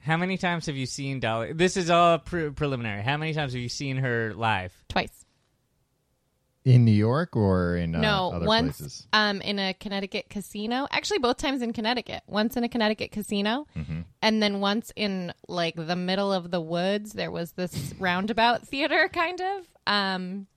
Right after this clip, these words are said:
Speaker 2: where I saw her from about six rows away.
Speaker 1: Holy shit.
Speaker 2: It was the actual best thing that's ever happened to
Speaker 1: Did
Speaker 2: me.
Speaker 1: she play the saxophone? Did she play a yakety sax
Speaker 2: She
Speaker 1: on
Speaker 2: did
Speaker 1: a
Speaker 2: not.
Speaker 1: soprano saxophone?
Speaker 2: She didn't play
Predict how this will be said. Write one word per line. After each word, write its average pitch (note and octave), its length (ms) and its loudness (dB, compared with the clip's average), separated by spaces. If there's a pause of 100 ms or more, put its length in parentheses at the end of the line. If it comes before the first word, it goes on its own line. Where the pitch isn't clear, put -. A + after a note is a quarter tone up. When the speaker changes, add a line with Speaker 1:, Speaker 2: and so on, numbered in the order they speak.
(100)
Speaker 2:
where F3+ 160 -2
I E3 80 0
saw E3+ 240 0
her E3+ 280 -2 (140)
from F3+ 380 -2
about D#3+ 360 -4
six - 460 -10 (140)
rows F3 560 -2
away. - 400 -10
Speaker 1:
Holy B2+ 460 0
shit. C3+ 400 -8
Speaker 2:
It G#3 80 -8
was A3 420 -2 (240)
the G3 60 -2
actual F3+ 380 2
best D#3+ 240 0
thing D#3 120 -10
that's D#3 180 -8
ever - 140 -8
happened - 300 -10
to C3+ 80 -2
Speaker 1:
Did - 20 0
Speaker 2:
me. A2+ 60 -6
Speaker 1:
she B2+ 140 -10
play B2 300 -2
the A2+ 140 -6
saxophone? C3 480 -6
Did C#3 80 -6
she B2+ 100 -8
play C3 300 2
a - 20 2
yakety B2 320 -2
sax C3 280 2
Speaker 2:
She - 140 6
Speaker 1:
on A3+ 40 0
Speaker 2:
did B3 80 2
Speaker 1:
a B3+ 60 0
Speaker 2:
not. A#3+ 100 8
Speaker 1:
soprano B2 240 2
saxophone? C3 380 -4
Speaker 2:
She D#4 40 0
didn't A4+ 140 2
play A4+ 100 0